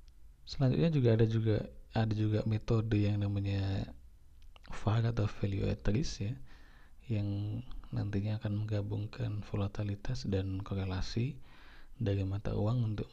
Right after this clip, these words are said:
menentukan potensi kerugian maksimal dalam satu hari. Yang digunakan adalah data historis, sama seperti sebelumnya, yang utamanya untuk melihat dalam satu hari biasanya mata uang tertentu bisa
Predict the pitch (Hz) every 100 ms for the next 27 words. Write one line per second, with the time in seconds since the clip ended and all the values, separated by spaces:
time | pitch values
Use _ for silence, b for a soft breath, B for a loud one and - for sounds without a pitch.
0 | - 113 113 113 110 120 131 127 - -
1 | - - - - 110 - 110 107 104 -
2 | 113 117 117 120 B B B - - 123
3 | 110 107 104 101 104 101 - 123 117 104
4 | 98 98 113 123 - 98 95 98 90 -
5 | - - - - - - - B B B
6 | B B B B B B - - 131 110
7 | 104 101 101 101 104 101 95 95 123 117
8 | 107 98 104 - 101 - 95 123 139 -
9 | 95 104 - 107 104 104 - 101 98 95
10 | 98 135 - B B B B - - -
11 | 120 95 92 95 98 - 95 92 104 101
12 | - 98 98 101 110 - 104 98 98 107
13 | - 120 104 107 117 113 104 - 107 113
14 | 107 104 - 104 98 95 98 107 104 98
15 | 107 113 107 - 98